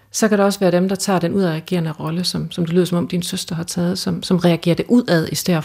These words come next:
sted for. Og nogle gange, så kan det udadreagerende barn jo faktisk også være den, der kommer til at blive symptombærer, som den, der faktisk lidt tager en for holdet. Øhm, fordi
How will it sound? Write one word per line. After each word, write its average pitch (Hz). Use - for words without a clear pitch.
sted -
for. 165
Og 190
nogle 277
gange, 214
så -
kan 240
det 220
udadreagerende 170
barn 175
jo 151
faktisk 180
også 180
være 185
den, 190
der -
kommer 170
til -
at 180
blive 165
symptombærer, 160
som 185
den, 196
der 190
faktisk 190
lidt 220
tager 220
en 196
for 175
holdet. 180
Øhm, 165
fordi 185